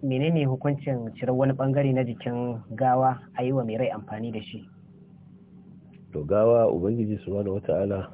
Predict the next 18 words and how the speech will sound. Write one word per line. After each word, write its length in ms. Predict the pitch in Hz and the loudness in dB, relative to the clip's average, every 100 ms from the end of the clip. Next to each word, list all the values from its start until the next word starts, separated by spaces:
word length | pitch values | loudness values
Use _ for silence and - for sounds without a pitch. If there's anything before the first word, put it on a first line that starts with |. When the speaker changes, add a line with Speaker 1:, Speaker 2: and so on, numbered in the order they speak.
| - | -14
Speaker 2:
mun 140 | 87 85 | -12 -8
ce 140 | 92 | -8
shari'ar 240 | - 110 85 | -4 0 0
Musulunci 580 | 90 95 101 104 - 87 | 0 -4 -2 -2 -4 -6
ta 160 | 101 95 | -2 0
umarci 380 | 87 80 - - | 0 -2 -2 -2
a 320 | 76 69 64 - - - - - - - - - | 0 -2 -6 -12 -20 -20 -20 -20 -20 -20 -18 -4
girmama 480 | 87 95 90 73 67 | 2 2 2 2 0
gawa. 420 | 73 73 73 73 - - - - - - - - - - - - | 0 0 -2 -4 -10 -20 -20 -20 -20 -20 -20 -20 -20 -20 -18 -8
Wato 640 | 73 71 123 67 - - - - - - | -8 -4 -4 -2 -4 -10 -16 -20 -18 -2
baya 280 | 92 107 98 | 4 4 4
halatta 760 | 85 101 95 - 101 92 90 - - - - | 2 2 0 0 2 4 0 -8 -18 -18 -8
a 120 | 76 | -2
yi, 500 | 82 82 82 80 76 - - - - - - - | 0 0 0 0 -4 -8 -20 -20 -20 -20 -20 -8
a 100 | 82 | 0
yi 80 | 85 | 2
wani 240 | 98 107 | 4 4
abu 380 | 92 80 78 80 | 2 0 0 -2